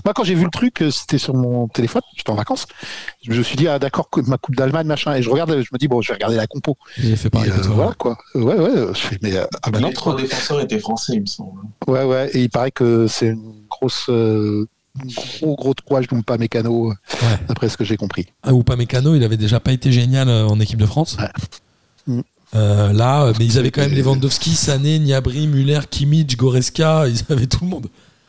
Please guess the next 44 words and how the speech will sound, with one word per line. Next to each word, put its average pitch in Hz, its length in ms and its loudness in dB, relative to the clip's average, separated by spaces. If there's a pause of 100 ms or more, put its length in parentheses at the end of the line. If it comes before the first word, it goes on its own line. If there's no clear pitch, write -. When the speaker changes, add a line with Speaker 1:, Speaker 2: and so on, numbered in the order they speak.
(200)
Speaker 1:
Ouais, - 140 4
oui, 320 100 6
ils 123 100 4
avaient 120 80 4
Speaker 2:
C'est 123 60 4
Speaker 1:
mis 120 80 2
tout 110 100 -2
le 135 60 2
Speaker 2:
ça. 139 80 2
Speaker 1:
monde. 110 140 -2 (380)
Et 123 120 0
Neuer. 139 260 2 (720)
Speaker 2:
Et 131 120 4
Neuer. 113 240 2 (120)
Et 147 220 2
Mbolo, 147 480 6
euh, 131 80 4
l'attaquant 120 460 2
Speaker 1:
Ah. - 20 4
Speaker 2:
suisse 180 340 0
qui - 120 0
avait 113 320 0
fait - 160 -4
un 104 100 -2
très - 220 -4
bon 147 200 0
Euro, 127 380 2
euh, 107 260 0
a 110 100 -2
mis 113 100 -2
un 120 80 0
doublé 110 240 -4 (680)
pour 101 140 -6
Gladbach. 101 320 -6 (100)
Et 127 120 2
Ben 131 280 -2
Speaker 1:
Il 135 60 -8
Speaker 2:
Sebaini 156 460 0
Speaker 1:
était 151 80 2
à - 20 2
Speaker 2:
aussi. - 160 -2
Speaker 1:
l'Euro, 190 80 2
la 185 80 0
Suisse. - 320 -4